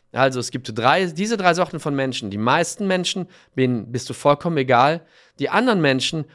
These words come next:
die dich bewerten, die über dich lästern, die dich, ähm, schneiden, die vielleicht dich sogar mobben, das machen sie aber nur, um ihr eigenes Ego zu bedienen. Die sind für dich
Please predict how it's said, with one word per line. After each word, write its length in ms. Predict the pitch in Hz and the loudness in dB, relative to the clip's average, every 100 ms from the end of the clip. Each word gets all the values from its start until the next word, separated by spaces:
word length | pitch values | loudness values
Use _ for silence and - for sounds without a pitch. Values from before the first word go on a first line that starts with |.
| _ | _
die 60 | 131 | -8
dich 200 | 131 131 | -8 -4
bewerten, 680 | 131 120 135 160 - 190 185 _ _ | -2 4 4 4 2 -4 -4 _ _
die 140 | 123 120 | -8 -4
über 200 | 143 131 | -2 -2
dich 200 | 151 - | -2 4
lästern, 600 | 127 147 - 180 180 185 - _ - | 4 4 2 0 0 -2 -12 _ -6
die 120 | 131 | 0
dich, 340 | 135 123 - _ _ _ _ 127 | 0 0 -6 _ _ _ _ 2
ähm, 200 | 127 117 | 4 2
schneiden, 560 | - 123 143 180 190 | 0 2 4 2 0
die 80 | 151 | -6
vielleicht 480 | - 139 208 233 - | -4 0 0 -2 -6
dich 140 | 180 | -6
sogar 260 | 180 170 151 | 0 2 4
mobben, 720 | 139 175 196 135 175 196 _ _ _ | 4 4 4 0 -4 -8 _ _ _
das 180 | 139 165 | -8 -2
machen 260 | 185 185 175 | 0 0 -2
sie 100 | 156 | 0
aber 160 | 147 | 2
nur, 360 | 165 185 202 - | 2 0 0 0
um 100 | 156 | 0
ihr 140 | 139 - | -2 0
eigenes 560 | 156 196 196 180 - - | 2 2 0 -2 -4 -2
Ego 260 | 147 170 180 | -2 0 -2
zu 180 | - | -4
bedienen. 320 | 139 131 170 113 | -10 -8 -6 -4
Die 100 | 123 | -4
sind 260 | 160 226 | -4 -8
für 180 | - 180 | -4 -2
dich 440 | 127 196 202 - | 0 0 0 -8